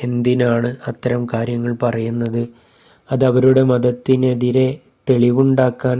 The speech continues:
മുസ്ലിങ്ങളെ സഹായിക്കില്ലേ എന്ന് പറഞ്ഞ് അവർ പരസ്പരം കുറ്റപ്പെടുത്തുന്നു. അവരുടെ ഈ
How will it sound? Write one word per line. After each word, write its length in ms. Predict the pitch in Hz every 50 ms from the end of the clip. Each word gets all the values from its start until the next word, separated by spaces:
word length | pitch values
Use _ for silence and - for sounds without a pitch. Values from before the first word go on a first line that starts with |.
| 139 139 123
മുസ്ലിങ്ങളെ 500 | 120 - - 131 123 123 123 123 123 123 120 - -
സഹായിക്കില്ലേ 800 | 123 107 113 120 120 123 131 127 - - 127 123 123 131 131 135 127
എന്ന് 160 | 123 120 123 120 120
പറഞ്ഞ് 340 | 120 117 113 113 117 127 151 175 - _ _ _ _ _ _ _ _ -
അവർ 200 | 127 127 123 123 120 -
പരസ്പരം 500 | 120 117 113 - - - 127 120 123 135 135 - _ _ _ _ _ _ _ _
കുറ്റപ്പെടുത്തുന്നു. 760 | - 135 - - 143 131 120 127 113 113 - - 110 110 110 113 - _ _ _ _ _ _ - _ _ _ _ _ _ _ _ _
അവരുടെ 440 | - 135 135 139 135 143 139 143 151 156 170 170 165 147 147
ഈ 60 | 147